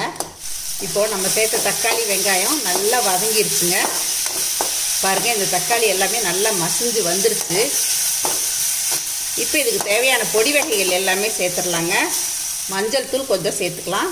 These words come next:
மல்லித்தூள் ஒரு டேபிள் ஸ்பூன் போட்டுக்கலாங்க, கறி குழம்பு தூள் ஒரு டேபிள் ஸ்பூன் போட்டுக்கலாம். இதெல்லாம் சேர்த்ததுக்கப்புறம் காரம் பத்தாதுன்னு நினச்சிங்கன்னா கொஞ்சம் தனி மிளகாத்தூளும் சேர்க்கலாம். நான் கொஞ்சமாக தனி மிளகாத்தூள் சேர்க்குறேன்.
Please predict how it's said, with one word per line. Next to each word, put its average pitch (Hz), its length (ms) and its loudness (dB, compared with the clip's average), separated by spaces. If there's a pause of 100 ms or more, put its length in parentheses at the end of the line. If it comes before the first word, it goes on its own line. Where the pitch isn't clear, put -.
(520)
மல்லித்தூள் 277 460 0 (100)
ஒரு 247 200 4
டேபிள் 247 320 2
ஸ்பூன் 226 260 -6
போட்டுக்கலாங்க, 170 480 -2 (1160)
கறி 220 240 2
குழம்பு 240 340 2
தூள் 285 220 4
ஒரு 214 180 4
டேபிள் 196 280 -2
ஸ்பூன் 165 220 -6
போட்டுக்கலாம். 185 440 -2 (600)
இதெல்லாம் 240 300 -2
சேர்த்ததுக்கப்புறம் 247 800 0
காரம் 254 320 2
பத்தாதுன்னு 233 520 0
நினச்சிங்கன்னா 208 500 -4
கொஞ்சம் 285 300 2
தனி 233 240 0
மிளகாத்தூளும் 220 580 0
சேர்க்கலாம். 190 380 -2
நான் 233 160 -2
கொஞ்சமாக 262 360 -2
தனி 190 220 0
மிளகாத்தூள் 165 480 -2
சேர்க்குறேன். 190 340 -2